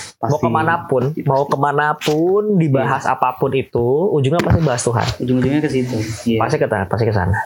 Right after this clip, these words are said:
Speaker 2: Ya kan? Dunia ini terjadi dengan sendiri atau diciptakan kan gitu pasti ujungnya.
Speaker 1: Iya.
Speaker 2: Nah, memperkuat sholat ya di situ, di akal, akar lo kudu kuat. Masa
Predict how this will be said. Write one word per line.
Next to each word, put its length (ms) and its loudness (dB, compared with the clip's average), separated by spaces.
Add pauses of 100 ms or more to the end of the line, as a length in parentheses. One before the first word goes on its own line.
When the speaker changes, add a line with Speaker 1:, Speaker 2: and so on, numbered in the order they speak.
(720)
Speaker 2:
Ya 120 -2
kan? 280 0
Dunia 340 2
ini 280 2 (360)
terjadi 400 0
dengan 220 2
sendiri 260 0
atau 340 0
diciptakan 540 -2
kan 160 0
gitu 200 0
pasti 240 0
ujungnya. 280 0 (880)
Speaker 1:
Iya. 320 0 (880)
Speaker 2:
Nah, 460 0 (1300)
memperkuat 680 0
sholat 340 0
ya 120 2
di 440 0 (180)
situ, 500 -2 (120)
di 120 0
akal, 640 0
akar 400 -2
lo 140 0
kudu 320 0
kuat. 480 0 (960)
Masa 500 -2